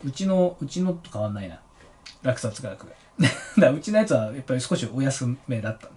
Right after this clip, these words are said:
あれだって令和五年だしね。うん、お安めだったんですよ。はい。ね。えー、ビーエムダブリュー、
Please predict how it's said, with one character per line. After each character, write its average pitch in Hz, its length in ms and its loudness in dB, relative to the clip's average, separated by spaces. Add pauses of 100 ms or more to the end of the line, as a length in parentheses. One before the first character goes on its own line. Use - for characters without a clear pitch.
(180)
あ 110 60 -2
れ 107 60 0
だ 107 60 -4
っ 107 40 -8
て 110 80 -8
令 127 120 2
和 131 80 2
五 120 120 0
年 127 120 4
だ 131 100 2
し - 140 -8
ね。 - 140 -18 (480)
う 110 60 -4
ん、 107 160 -8
お 117 40 0
安 120 200 -2
め 113 100 -2
だ 104 80 -4
っ 101 100 -10
た - 120 -14
ん - 80 -20
で - 120 -20
す - 120 -20
よ。 - 120 -20 (460)
は - 80 -12
い。 - 140 -20 (360)
ね。 101 220 -4 (200)
え 110 540 -4
ー、 123 40 -10
ビ 214 200 4
ー 247 40 4
エ - 20 4
ム 214 180 2
ダ 180 140 4
ブ 151 80 2
リ 120 80 0
ュ 104 40 -2
ー、 92 220 -10